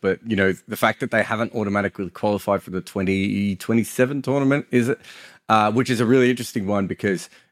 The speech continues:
it feels like, and, and I'd have to talk to the I C C and go through the details, but it does feel like reading between the lines a little bit. Like, "We're not sure how good this team's going to be in, <laughs> in that period of time."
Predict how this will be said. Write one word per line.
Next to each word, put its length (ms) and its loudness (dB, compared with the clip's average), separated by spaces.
it 140 -2
feels 260 2
like, 260 2
and, 220 2
and 220 0
I'd 160 2
have 160 2
to 100 -4
talk 200 -4
to 100 -12
the 80 0
I 100 2
C 160 -6
C 260 -2
and 120 0
go 120 2
through 200 -4
the 80 -4
details, 360 -2
but 100 -4
it 60 -6
does 200 2
feel 240 2
like 400 0
reading 280 -2
between 280 -2
the 60 -2
lines 280 0
a 60 -4
little 160 -6
bit. 200 -4
Like, 200 -6
"We're 100 2
not 180 2
sure 180 2
how 140 2
good 260 -2
this 140 -8
team's 340 -4
going 240 0
to 100 -14
be 460 -2
in, 400 -2
<laughs> 80 -4
in 180 6
that 240 2
period 420 2
of 120 0
time." 380 2